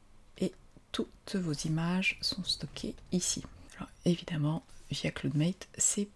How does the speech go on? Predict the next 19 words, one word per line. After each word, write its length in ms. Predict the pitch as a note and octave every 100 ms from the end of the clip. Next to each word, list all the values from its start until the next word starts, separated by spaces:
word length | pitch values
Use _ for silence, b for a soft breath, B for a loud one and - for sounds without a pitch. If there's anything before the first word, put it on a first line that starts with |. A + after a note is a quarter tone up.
| -
beaucoup 240 | E3 -
plus 180 | - E3+
simple. 460 | - D#3 - - - B B B B B B - - -
La 80 | E3+
solution, 800 | - F#3+ G3 - G#3+ G3 F#3+ - - E3
on 60 |
va 140 | D#3 D3
dire 200 | D#3 D3
gratuite, 640 | - D3+ - - G3 -
mais 100 | D#3
pas 140 | E3+
forcément 480 | E3 F3 - F3+ F3+ -
très 200 | - F3
pratique, 600 | - F3 A#3 B3 - - B
c'est 200 | - -
de 60 | G#3
créer 360 | - G#3+ A3 -
un 220 | F3+ E3+ E3
dossier. 500 | E3+ F3 - - G3+